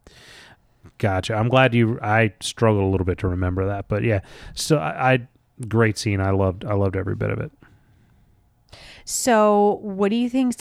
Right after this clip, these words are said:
Speaker 2: gonna happen with Olenna Tyrell?
Speaker 1: Mm.
Speaker 2: 'Cause that's, there's a couple players we haven't seen out on the board yet.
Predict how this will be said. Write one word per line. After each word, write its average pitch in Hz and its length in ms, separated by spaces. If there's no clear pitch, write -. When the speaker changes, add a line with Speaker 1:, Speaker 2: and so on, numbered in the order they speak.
Speaker 2:
gonna 196 160
happen 196 480
with 175 380
Olenna 175 320
Tyrell? 160 520
Speaker 1:
Mm. 110 400
Speaker 2:
'Cause 196 140
that's, 185 220
there's 190 180
a - 20
couple 247 220
players 247 340
we 208 120
haven't 220 300
seen 202 540
out 196 140
on 185 80
the 180 80
board 190 300
yet. - 280